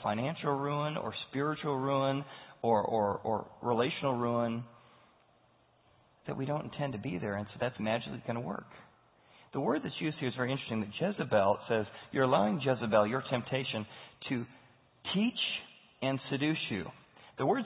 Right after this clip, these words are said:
seduce, seduce literally means to be led somewhere. In other words, you're on a path that's leading you somewhere. And you're trying to tell yourself the whole time that it's not gonna go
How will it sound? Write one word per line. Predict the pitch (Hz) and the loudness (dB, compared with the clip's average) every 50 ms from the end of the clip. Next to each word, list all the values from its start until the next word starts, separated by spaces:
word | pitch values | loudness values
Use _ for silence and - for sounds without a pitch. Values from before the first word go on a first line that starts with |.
| - | -2
seduce, | 175 151 151 196 214 196 - - 135 - - - - - - | -2 0 2 2 0 0 -2 -4 -6 -8 -8 -14 -12 -4 -2
seduce | 147 139 180 208 - - - | 0 0 0 -2 -2 -4 -2
literally | 156 170 196 214 202 170 | -2 0 2 2 2 2
means | 147 143 143 131 - - | 2 0 -2 -2 -4 -4
to | - 147 | -4 0
be | 131 139 131 | 2 2 2
led | 120 117 113 127 143 165 170 147 127 - - | 2 2 6 6 6 6 4 0 -6 -6 0
somewhere. | - 117 110 107 101 95 92 85 82 - - - - - - - - - - - _ - - _ _ | 2 4 4 4 2 0 -2 -2 -6 -10 -14 -18 -20 -20 -20 -20 -20 -20 -20 -20 _ -20 -20 _ _
In | 185 - | 0 2
other | |
words, | - 165 139 156 | 2 2 0 0
you're | 196 | 0
on | 254 285 247 | 0 0 -2
a | |
path | - - 170 170 170 170 | -2 2 4 4 4 4
that's | 175 151 - - - - - - - - | 2 -2 -4 -6 -12 -20 -20 -18 -8 -6
leading | 131 131 180 185 208 202 190 165 147 127 | -2 -2 0 0 0 0 0 0 0 0
you | 117 104 - - | -2 -2 -2 -4
somewhere. | 107 98 95 92 92 92 98 98 - - - - _ - - _ _ - - - - - - _ _ _ _ | -4 -4 -2 -4 -4 -4 -6 -8 -10 -16 -20 -20 _ -20 -20 _ _ -20 -20 -20 -20 -20 -20 _ _ _ _
And | 131 135 | 0 2
you're | 151 202 226 - | 2 2 2 4
trying | 220 233 226 | 4 2 2
to | 196 170 - | 2 0 2
tell | - 196 233 | 2 4 4
yourself | 240 220 196 - 165 143 - - | 4 0 0 2 0 0 0 0
the | |
whole | 120 135 127 127 | 0 2 2 0
time | 127 - 131 131 131 135 - - - - | 2 4 4 4 4 4 0 -6 -12 -8
that | - 151 | -4 -2
it's | 156 151 151 - | -2 -2 0 4
not | 160 160 175 160 | 4 4 4 4
gonna | 170 160 151 | 0 0 0
go | 143 170 196 | 2 2 0